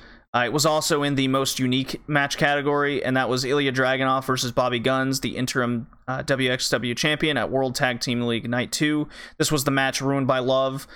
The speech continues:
It was just so bizarre seeing a crowd chant the same thing for the entire match, and it was also a really good match. The rise of Bobby Guns <clears throat> after winning Shortcut to the Top, their Rumble. This was his title match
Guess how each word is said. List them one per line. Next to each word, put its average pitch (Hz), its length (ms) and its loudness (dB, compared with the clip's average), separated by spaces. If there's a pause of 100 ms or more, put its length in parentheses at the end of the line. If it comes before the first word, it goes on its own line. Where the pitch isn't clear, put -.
(200)
It 165 80 2
was 143 120 2
just 143 180 2
so 160 320 2
bizarre 135 680 2 (160)
seeing 143 340 0
a 131 40 -2
crowd 127 720 2 (220)
chant 135 340 0
the 131 80 -2
same 208 480 2
thing 120 420 -2 (300)
for 160 120 2
the 135 120 0
entire 127 380 2
match, 117 380 0
and 156 120 2
it 156 60 2
was 143 120 2
also 143 320 2
a 131 60 2
really 147 240 2
good 135 180 0
match. 127 340 0
The 131 100 0
rise 135 360 2
of 123 80 -2
Bobby 127 300 2
Guns 131 540 0 (220)
<clears throat> - 220 -10
after 156 560 2
winning 131 300 0
Shortcut 139 400 -2
to 139 60 -4
the 135 80 -8
Top, 139 420 -2 (160)
their 123 200 2
Rumble. 156 560 0 (640)
This 151 260 0
was 139 140 2
his 135 160 0
title 156 320 2
match 143 460 0